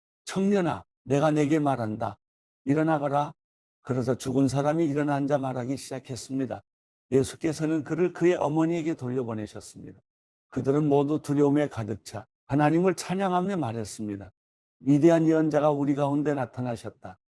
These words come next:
하나님께서 자기 백성을 돌봐주셨다." 예수에 대한 이 이야기가 온 유대와 그 주변 지역에 널리 퍼져나갔습니다.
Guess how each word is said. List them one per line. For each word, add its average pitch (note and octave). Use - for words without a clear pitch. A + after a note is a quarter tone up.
하나님께서 D3
자기 C3
백성을 D3
돌봐주셨다." G2+
예수에 D3+
대한 E3+
이 E3+
이야기가 G#2
온 G#3
유대와 F#3
그 D3
주변 D3+
지역에 D3+
널리 B2
퍼져나갔습니다. D#3